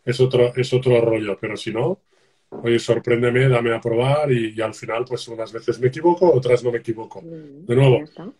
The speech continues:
Speaker 1: pero no porque esté bueno o malo, sino porque me gusta o no me gusta, que son co-, que es otra cosa, es totalmente distinto.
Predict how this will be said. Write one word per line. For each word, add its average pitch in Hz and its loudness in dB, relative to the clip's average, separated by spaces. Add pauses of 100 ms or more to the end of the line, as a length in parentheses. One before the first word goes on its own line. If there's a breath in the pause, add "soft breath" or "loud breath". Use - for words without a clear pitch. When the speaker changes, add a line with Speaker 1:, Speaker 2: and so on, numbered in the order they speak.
(160)
Speaker 1:
pero 131 2
no 151 4
porque 185 2
esté - -2
bueno 156 2
o 143 -6
malo, 156 -2
sino 120 -6
porque - -8
me 113 -6
gusta 160 -4
o 135 -8
no 127 -14
me 120 -16
gusta, 107 -20
que 110 -10
son 117 -8
co-, 127 -4
que 165 -4
es 135 -4
otra 120 -4
cosa, 110 -12
es - -16
totalmente 110 -10
distinto. 95 -18